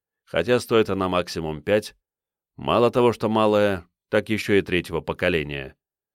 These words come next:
Тут в Конфедерации максимальное поколение, что можно приобрести гражданским, тоже шестое. Мы с ним дошли до его жилья, довольно неплохо выглядевшего дома, и тот из сарая выкатил ту рухлядь,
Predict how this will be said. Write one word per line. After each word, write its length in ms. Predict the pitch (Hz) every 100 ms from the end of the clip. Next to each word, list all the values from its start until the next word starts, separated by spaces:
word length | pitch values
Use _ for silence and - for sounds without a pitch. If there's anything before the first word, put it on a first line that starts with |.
| _ _ _
Тут 220 | 95 101
в 80 | -
Конфедерации 760 | 101 90 98 90 101 104 - 90
максимальное 680 | 87 - 95 95 92 90
поколение, 600 | 85 82 90 98 95 90
что 180 | 80 90
можно 340 | 90 87 90
приобрести 520 | 87 87 82 87 - 80
гражданским, 680 | 82 80 101 98 - 87
тоже 240 | 85 101 85
шестое. 600 | - 98 - 80 65 - _ _ _ _ _ _
Мы 180 | - 101
с 120 | 104
ним 180 | 113 107
дошли 320 | 101 92 107
до 100 | 92
его 180 | 92 85
жилья, 500 | 78 76 78 95 104 _ _ _ -
довольно 460 | 95 98 127 120
неплохо 480 | 110 101 104 101 98
выглядевшего 720 | 90 98 95 85 - 98 85
дома, 400 | 80 82 85 87 _ _ _ _ _ -
и 180 | 101
тот 220 | 107 135 131
из 140 | 123
сарая 440 | - 95 110 117
выкатил 460 | 90 104 107 101 95
ту 140 | 85
рухлядь, 460 | 85 110 - 107 -